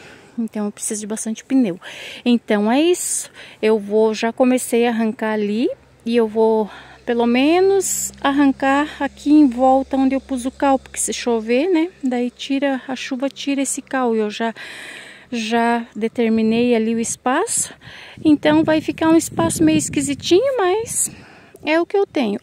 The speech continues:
Aqui daí eu vou fazer o portãozinho de entrada, né, o portãozinho vai ser aqui, ó. Aí os bichinhos vão ficar tudo olhando pra cá,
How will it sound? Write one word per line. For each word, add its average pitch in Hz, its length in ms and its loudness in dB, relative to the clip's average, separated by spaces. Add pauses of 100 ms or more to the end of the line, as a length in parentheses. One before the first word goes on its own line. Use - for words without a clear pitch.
(120)
Aqui - 640 2
daí 381 220 4
eu 339 80 2
vou 311 120 -2
fazer 294 320 -2
o 285 60 -2
portãozinho 269 1120 2
de 359 80 -2
entrada, 247 760 2 (540)
né, 254 240 -2 (180)
o - 60 -20
portãozinho 240 580 -2
vai 240 160 0
ser 240 220 0
aqui, 285 320 -2 (140)
ó. 247 100 2 (720)
Aí 254 200 0
os 240 120 -6
bichinhos 254 460 0
vão 247 160 0
ficar 240 340 -6 (140)
tudo 320 260 -2
olhando 247 400 0
pra 240 240 -6
cá, 269 300 -2